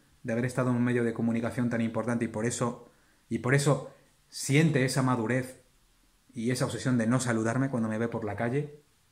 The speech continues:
le diría, a mí hay personas que no me ven y para mí es un triunfo, porque de eso se trata la comunicación, de transmitir y de que el mensaje llegue.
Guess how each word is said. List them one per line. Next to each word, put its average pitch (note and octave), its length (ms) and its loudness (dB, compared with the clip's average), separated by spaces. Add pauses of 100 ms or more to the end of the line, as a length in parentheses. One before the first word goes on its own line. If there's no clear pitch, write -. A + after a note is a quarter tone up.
(440)
le B2+ 140 -2
diría, A#2 540 0 (840)
a B2 100 -2
mí C#3 80 6
hay D#3 40 4
personas C#3+ 380 2
que B2+ 100 0
no C3 60 4
me B2+ 100 2
ven C#3 220 0
y B2 60 -4
para A#2 160 -2
mí C3 80 4
es B2+ 100 -2
un A#2+ 80 0
triunfo, A#2 500 -4 (360)
porque A#2 280 0
de A#2+ 60 2
eso D3+ 140 4
se D3 100 2
trata C3+ 260 0
la A2+ 140 0
comunicación, A2+ 600 -2
de C3+ 180 4
transmitir C3 720 0 (260)
y B2+ 100 0
de B2 100 2
que C3+ 60 0
el B2 80 4
mensaje C3 400 2
llegue. F#2+ 360 -6